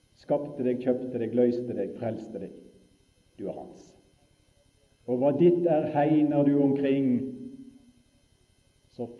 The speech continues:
frykter jeg for ingenting. Et eiendomsfolk, et som med ihuge, det betyr på norsk iver, gjør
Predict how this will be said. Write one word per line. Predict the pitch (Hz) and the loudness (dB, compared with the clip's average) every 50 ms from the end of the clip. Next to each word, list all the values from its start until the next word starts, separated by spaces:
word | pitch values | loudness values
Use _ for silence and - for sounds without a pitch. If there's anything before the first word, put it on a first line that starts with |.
| - - | -14 -12
frykter | 117 110 110 - - - 101 101 | -12 -12 -12 -16 -14 -10 -8 -8
jeg | 98 95 90 87 87 - | -6 -6 -8 -8 -10 -14
for | 85 85 | -16 -16
ingenting. | 85 87 87 - 82 87 - - - _ _ _ _ _ _ _ _ _ _ _ _ _ _ _ _ _ _ _ _ _ _ _ _ _ _ _ _ 381 359 359 359 _ _ _ _ _ _ - - _ _ _ _ - - - - - - _ _ _ _ _ _ _ _ _ - | -16 -16 -16 -16 -18 -20 -20 -20 -20 _ _ _ _ _ _ _ _ _ _ _ _ _ _ _ _ _ _ _ _ _ _ _ _ _ _ _ _ _ -20 -20 _ _ _ _ _ _ _ -20 -20 _ _ _ _ -20 -20 -20 -20 -20 -20 _ _ _ _ _ _ _ _ _ -4
Et | 143 143 175 | -2 2 6
eiendomsfolk, | 175 190 180 180 170 170 175 175 170 175 165 175 175 175 175 175 175 170 170 - 175 | 8 10 10 10 10 8 4 4 4 6 6 6 6 6 2 -2 -4 -6 -4 0 0
et | 165 165 165 165 165 - - - | 0 0 0 -6 -12 -14 -16 -6
som | - 170 156 156 156 151 147 151 | -2 0 2 2 0 -2 -4 0
med | 139 135 131 123 131 131 - - | 2 2 4 4 2 0 -2 0
ihuge, | - 226 226 220 220 220 - - 190 208 202 202 185 160 202 202 185 143 - - - - - - - - - | 0 2 2 2 2 0 -2 0 0 0 0 0 2 4 4 4 4 2 -2 -6 -12 -14 -14 -16 -20 -8 -2
det | 147 156 151 | 0 0 0
betyr | 156 147 147 151 147 | 0 -2 -2 -4 -4
på | 151 147 147 | -2 0 0
norsk | 151 147 143 147 - - - - - | 0 0 -2 -4 -8 -12 -12 -4 -2
iver, | 190 196 175 160 - 107 - - - - - - - - - - - - _ _ _ _ _ _ _ _ _ _ _ _ _ _ _ _ | 0 2 2 2 2 0 -4 -4 -6 -12 -14 -16 -18 -20 -20 -20 -20 -20 _ _ _ _ _ _ _ _ _ _ _ _ _ _ _ _
gjør | - 127 127 160 160 165 165 170 180 175 165 | -12 -2 2 4 4 6 6 6 4 2 0